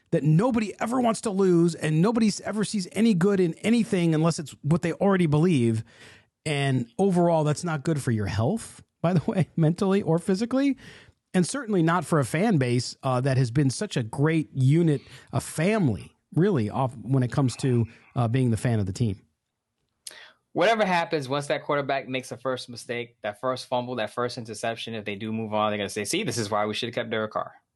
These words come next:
Speaker 2: This is
Speaker 1: Yeah.
Speaker 2: exactly why we should have kept Derek Carr." Because, as I said, as a fan, I get it because I've watched the years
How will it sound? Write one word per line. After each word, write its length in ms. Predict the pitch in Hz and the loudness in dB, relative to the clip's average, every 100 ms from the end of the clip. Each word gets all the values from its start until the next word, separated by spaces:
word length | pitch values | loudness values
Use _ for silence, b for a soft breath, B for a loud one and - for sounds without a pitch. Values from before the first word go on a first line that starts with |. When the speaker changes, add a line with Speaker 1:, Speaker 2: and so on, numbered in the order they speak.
| _ _ _ | _ _ _
Speaker 2:
This 120 | - | -14
is 180 | 101 95 | -10 -4
Speaker 1:
Yeah. 60 | 107 | -2
Speaker 2:
exactly 220 | 135 185 | 0 0
why 200 | 156 156 | 2 2
we 100 | 165 | 2
should 180 | 156 180 | 0 -2
have 60 | |
kept 280 | - 214 160 | -2 -2 0
Derek 160 | 175 175 | -2 0
Carr." 140 | 175 | 0
Because, 280 | 170 196 180 B B | 0 -2 -4 B B
as 140 | 165 185 | -4 -2
I 40 | |
said, 220 | 180 208 | 0 0
as 160 | 147 156 | 0 -4
a 60 | 170 | -2
fan, 180 | 202 160 | -2 -2
I 140 | 147 | -2
get 260 | 139 151 170 | -4 -2 -2
it 120 | 143 | -4
because 340 | 139 147 131 - | -4 -4 -4 -4
I've 240 | 143 170 | -2 -2
watched 400 | 127 127 143 - | -2 -2 -2 -4
the 80 | 151 | -12
years 540 | 131 135 131 117 107 | -14 -10 -8 -8 -12